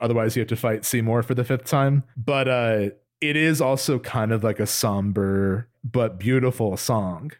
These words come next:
And that's what the Song of Healing is. And I think, too, like, the, the other songs, like, they play more with genre. And I think, like,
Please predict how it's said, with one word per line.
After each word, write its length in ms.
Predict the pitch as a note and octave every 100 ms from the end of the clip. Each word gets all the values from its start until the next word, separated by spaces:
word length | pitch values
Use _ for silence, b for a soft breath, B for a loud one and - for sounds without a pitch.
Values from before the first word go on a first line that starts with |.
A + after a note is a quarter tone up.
| _
And 180 | - B2+
that's 180 | B2 A#2+
what 100 | B2+
the 60 | A2+
Song 240 | C3 G#2+
of 100 | G2+
Healing 320 | A#2+ A#2+ G#2
is. 420 | F#2 E2+ C#3+ - - b b
And 480 | D3 C3+ B2 A#2+ A2 - b _
I 100 | D3+
think, 280 | D3 F3+ E3+
too, 460 | - - G3+ G#3 F3
like, 320 | C#3 B2 - -
the, 720 | A#2 C3 B2+ B2+ B2+ B2 B2 _ _
the 320 | - A#2 B2+ C3+
other 360 | C3+ B2+ C#3
songs, 840 | B2 - A2+ A2 G#2+ G#2 G2+ A2 - - -
like, 540 | C3 A#2 G#2+ - - _
they 160 | - C#3+
play 420 | B2+ C3 - D#3
more 200 | E3 E3+
with 140 | E3 B2
genre. 760 | G2 F#2+ G#2+ A2 C3+ D#3 E3+ F3 -
And 180 | C3 B2+
I 80 | A#2+
think, 320 | B2+ C3 A#2+
like, 380 | A#2+ A2 -